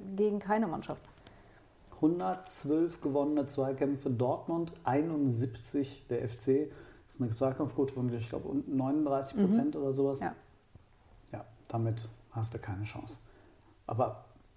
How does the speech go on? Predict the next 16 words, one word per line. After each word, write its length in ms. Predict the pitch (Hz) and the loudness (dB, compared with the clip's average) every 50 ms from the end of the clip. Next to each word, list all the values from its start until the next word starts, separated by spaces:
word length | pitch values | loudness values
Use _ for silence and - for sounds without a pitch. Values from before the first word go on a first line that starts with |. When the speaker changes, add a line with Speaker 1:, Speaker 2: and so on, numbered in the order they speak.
| - - - - - _ - - - - - | -20 -20 -20 -20 -20 _ -20 -20 -16 -8 -2
Speaker 2:
wo, 220 | 143 123 135 143 147 147 127 | 0 2 2 2 2 0 -2
woran 280 | 131 165 - 247 220 190 | -2 -2 -2 0 0 2
liegt 220 | 170 220 - - - | 0 0 0 0 -2
das, 180 | 208 - - | -2 -2 -2
dass 160 | - 131 - | -4 -6 -4
der 120 | - - - | -4 -4 -6
F 120 | - - | -6 -6
C, 420 | - - - 139 143 151 156 156 - - - - - - - - - - - - - - | -4 2 4 4 6 4 2 0 -4 -14 -20 -20 -20 -20 -20 -20 -20 -20 -20 -8 0 2
der 200 | 139 135 127 - | 4 4 4 6
eigentlich 520 | 135 156 185 208 202 196 - 175 165 165 | 6 6 6 4 4 0 0 0 0 2
über 160 | 170 151 143 | 2 2 2
Intensivi-, 680 | 147 - 147 160 151 151 147 143 143 139 131 131 - - - - | 4 4 4 4 4 4 2 2 4 2 2 0 0 -4 -2 0
Intensität 920 | 156 151 180 160 135 151 147 131 131 127 - 120 139 165 208 208 - - | 0 2 2 2 2 2 2 4 2 2 2 2 4 4 4 2 0 -2
und 160 | - 151 151 | 0 0 2
Aggressivität 840 | - - 151 - 156 139 - - 151 131 123 - - 131 123 127 - | 2 2 0 0 0 0 2 4 4 4 4 2 0 -2 -2 -2 -4
kommt 520 | - - 135 139 165 214 240 240 - - | -4 0 0 0 2 2 0 0 -2 -6